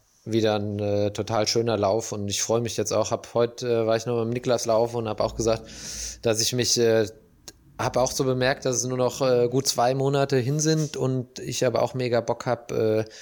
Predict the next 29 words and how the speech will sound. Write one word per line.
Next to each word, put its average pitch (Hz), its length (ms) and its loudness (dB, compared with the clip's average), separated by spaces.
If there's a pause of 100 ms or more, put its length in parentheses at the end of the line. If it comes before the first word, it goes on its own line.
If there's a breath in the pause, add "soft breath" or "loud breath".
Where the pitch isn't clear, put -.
(400 loud breath)
da 110 120 4
jetzt 113 300 2
so 117 160 0
spezifischen 123 760 -2
Quatsch - 460 -4
grad 117 260 0
am 117 160 -2
Wochenende 117 420 -2
zu - 140 -4
machen, 117 300 -2
irgendwie, 113 460 -2
ähm, 113 720 -2
den 117 160 0
Feldberg 117 580 0
ein 110 60 -4
paar 113 180 -2
Mal 113 160 0
hoch 117 220 2
und 117 80 -8
runter, 113 560 0 (120)
äh, 107 60 -2
zu - 140 -2
jagen 113 480 0
und 107 140 -4
auch 107 140 -2
mit 117 140 -4
Stöcken 113 320 -2
und 113 140 -4
so. 110 260 2